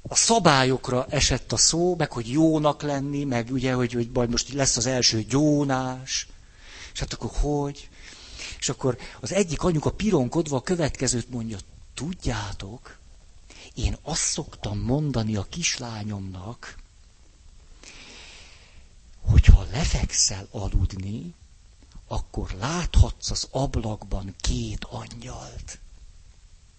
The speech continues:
Az egyik angyal azt mondja: 'Legyél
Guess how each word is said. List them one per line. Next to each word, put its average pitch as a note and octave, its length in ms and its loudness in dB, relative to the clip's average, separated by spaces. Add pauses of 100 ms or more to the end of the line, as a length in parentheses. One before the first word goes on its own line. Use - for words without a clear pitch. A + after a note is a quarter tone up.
(760)
Az - 260 -4
egyik D3+ 640 -2
angyal C3+ 640 -2
azt - 340 2
mondja: F#2 640 -8 (1700)
'Legyél B2+ 1080 -4